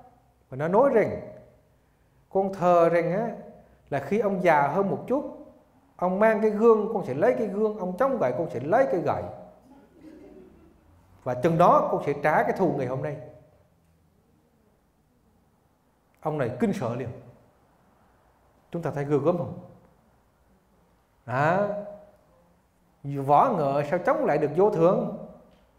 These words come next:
Phải không? Đó. Cho nên ai mà hôm nay mà họ gây khó cho mình, mình đỡ đấy. Ha. Dạ, cái họ mang gương, mình lấy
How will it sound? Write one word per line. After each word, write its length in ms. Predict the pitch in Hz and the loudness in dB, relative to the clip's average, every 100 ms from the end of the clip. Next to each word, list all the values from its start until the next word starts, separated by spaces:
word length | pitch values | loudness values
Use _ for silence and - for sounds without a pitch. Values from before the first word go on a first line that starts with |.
| _ _ _ _ _ _ | _ _ _ _ _ _
Phải 200 | 151 175 | 0 2
không? 180 | 175 87 - - - _ _ _ _ _ _ _ | 0 -2 -10 -16 -20 _ _ _ _ _ _ _
Đó. 260 | 123 135 135 135 | -10 -6 -4 -2
Cho 60 | |
nên 180 | 151 156 | 0 0
ai 400 | 160 170 185 220 | 0 0 4 4
mà 180 | 180 139 | 6 4
hôm 180 | 147 165 | 2 2
nay 160 | 170 | 2
mà 160 | 160 139 | 2 0
họ 200 | 110 127 | 0 4
gây 180 | 165 165 | 4 4
khó 200 | 185 240 | 4 4
cho 100 | 185 | 2
mình, 160 | 139 | -2
mình 100 | 117 | 0
đỡ 100 | 131 | 2
đấy. 160 | 147 185 - - - - - - - - - - - - - - - - | 2 0 -4 -12 -20 -20 -20 -20 -20 -20 -20 -18 -20 -20 -20 -20 -20 -8
Ha. 280 | 143 147 - - - - - - - - - - | -2 -2 -4 -12 -18 -20 -20 -20 -20 -20 -20 -2
Dạ, 380 | 147 151 120 113 | 0 2 -2 -4
cái 80 | 131 | -4
họ 120 | 120 | -2
mang 360 | 139 175 147 139 | 2 2 2 0
gương, 240 | 156 147 | 0 0
mình 120 | 131 117 | -6 2
lấy 160 | 214 | 2